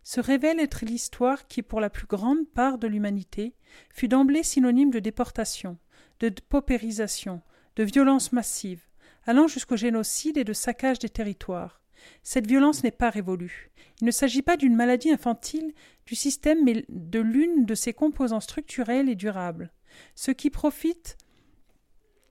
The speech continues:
ce qui profile à l'horizon la destruction des conditions de vie de centaines de millions d'êtres humains par le changement climatique nous le rappelle aujourd'hui. La méga-machine, mais de quel droit prétendre, au fond,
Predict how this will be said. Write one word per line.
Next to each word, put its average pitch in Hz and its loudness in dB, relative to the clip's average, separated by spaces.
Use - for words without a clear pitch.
ce - -6
qui 269 -2
profile 339 2
à 269 6
l'horizon 240 4
la 294 4
destruction 269 -2
des 262 2
conditions 254 0
de 226 2
vie 208 -6
de 233 -2
centaines 311 2
de 254 2
millions 240 6
d'êtres 254 -2
humains 185 -6
par 220 0
le 220 2
changement 294 2
climatique 262 -2
nous 240 2
le 226 0
rappelle 220 0
aujourd'hui. 180 -8
La 214 2
méga-machine, 254 2
mais 185 -6
de 202 -4
quel 311 -4
droit 247 0
prétendre, 208 -6
au 247 2
fond, 208 -6